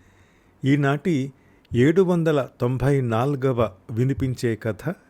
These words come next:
వికే ఏడు వందల తొంభై నాలుగు, శ్రీ పెమ్మరాజు విజయరామచంద్ర గారి కథ పయనించే ఓ చిలక. ఈ కథ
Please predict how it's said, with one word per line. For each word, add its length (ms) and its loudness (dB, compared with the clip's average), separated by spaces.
వికే 680 -4
ఏడు 240 2
వందల 300 0
తొంభై 420 -4
నాలుగు, 460 -6
శ్రీ 440 2
పెమ్మరాజు 680 4
విజయరామచంద్ర 920 2
గారి 280 0
కథ 600 -2
పయనించే 1080 2
ఓ 180 4
చిలక. 640 -4
ఈ 140 0
కథ 520 -2